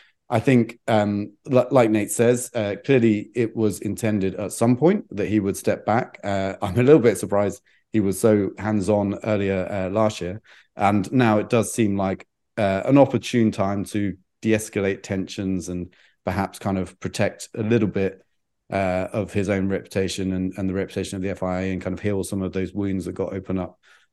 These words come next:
over the winter, uh, just to step back and hand over some of the running to the likes of Steve Niel-, Steve Nielsen, Nicholas Tambazzi, and, um, Natalie Robin as well.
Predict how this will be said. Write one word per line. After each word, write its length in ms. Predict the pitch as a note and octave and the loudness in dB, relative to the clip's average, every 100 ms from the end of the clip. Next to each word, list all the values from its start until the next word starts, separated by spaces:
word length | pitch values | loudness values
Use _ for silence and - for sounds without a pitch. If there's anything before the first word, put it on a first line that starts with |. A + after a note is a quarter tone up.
| - | 0
over 200 | A2 F#2+ | 2 2
the 100 | G#2 | 4
winter, 560 | D3 C3+ - F#2 F#2+ - | 4 4 4 0 0 -2
uh, 260 | G2 G2 F#2 | 0 0 -2
just 200 | G2+ - | -4 -6
to 60 | |
step 280 | F2+ F#2+ - | -6 -6 -2
back 240 | F#2+ G2+ | -4 -2
and 300 | F#2+ F#2 F2+ - | -4 -4 -6 -6
hand 200 | G2 F#2 | -4 -2
over 220 | F#2 F#2+ | -4 -4
some 180 | F#2 F2+ | -6 -4
of 60 | |
the 60 | F2 | -4
running 280 | F2 E2+ E2 | -4 -6 -8
to 280 | F#2 F2 - _ _ | -6 -8 -10 _ _
the 80 | F2+ | -4
likes 260 | F2 E2+ | -4 -4
of 60 | F#2 | -10
Steve 240 | - F#2 | -6 -4
Niel-, 260 | F2 F2 D#2 _ | -4 -6 -8 _
Steve 280 | - A#2 G2 | -4 0 0
Nielsen, 540 | F#2 F2 - F2+ F2 - _ _ _ - | -2 -6 -6 -6 -8 -14 _ _ _ -6
Nicholas 280 | F#2+ F#2+ - | -4 -4 -6
Tambazzi, 600 | F2 F2+ - F#2 F2 E2 | -4 -4 -4 -6 -6 -6
and, 360 | F2 F#2 F2 F2 | -4 -4 -2 -4
um, 360 | E2+ E2+ E2 - - | -6 -6 -10 -10 -6
Natalie 340 | F#2 - F2+ | -4 -4 -6
Robin 240 | F2+ F2 | -6 -6
as 100 | F2 | -10
well. 160 | F2+ | -10